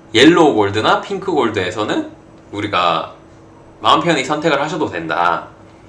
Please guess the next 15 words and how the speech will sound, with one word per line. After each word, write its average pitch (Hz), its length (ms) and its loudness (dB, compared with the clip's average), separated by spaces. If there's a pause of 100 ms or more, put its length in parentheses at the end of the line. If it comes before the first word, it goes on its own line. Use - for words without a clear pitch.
(380)
그러면 151 540 4
화이트 240 480 -2
골드가 101 360 0
이제 90 140 -4
문제죠. 104 640 -4 (600)
십사 220 440 -2
K나 139 340 0
십팔 160 280 -2
K 135 160 -4
화이트 151 260 -4
골드는 104 460 -4 (240)
도금을 127 440 2
하게 151 160 0
되어 104 160 2
있습니다. 98 680 -4